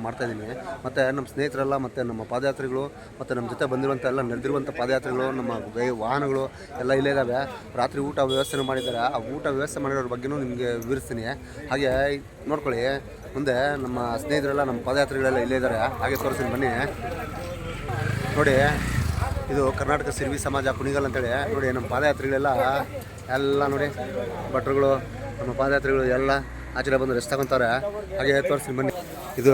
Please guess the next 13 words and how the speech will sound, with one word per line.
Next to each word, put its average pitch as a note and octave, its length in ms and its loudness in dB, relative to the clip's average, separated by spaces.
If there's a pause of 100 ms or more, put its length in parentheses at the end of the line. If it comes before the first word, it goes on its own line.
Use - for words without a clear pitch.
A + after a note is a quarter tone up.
(160)
ಎಂಟ್ರೆನ್ಸು, C3+ 380 6 (840)
ಎಂಟ್ರೆನ್ಸ್ C#3+ 300 4
ಆಗಿರೋದ್ರಿಂದ C#3+ 380 6
ನೋಡಿ, C3+ 220 8
ನಮ್ಮ B2 160 0
ಪಾದಯಾತ್ರಿಗಳೆಲ್ಲ C#3 600 8 (760)
ದೇವಸ್ಥಾನದಲ್ಲಿ C3+ 460 4
ಬಂದು, C3+ 200 2 (200)
ಇದು C#3+ 140 2 (340)
ದೇವಸ್ಥಾನನೇ C#3 480 2 (360)
ನೋಡಿ, C3+ 140 0 (100)
ಕೈಕಾಲು C#3+ 280 2
ತೊಳೆಯೋಕ್ಕೆಲ್ಲ C3+ 320 0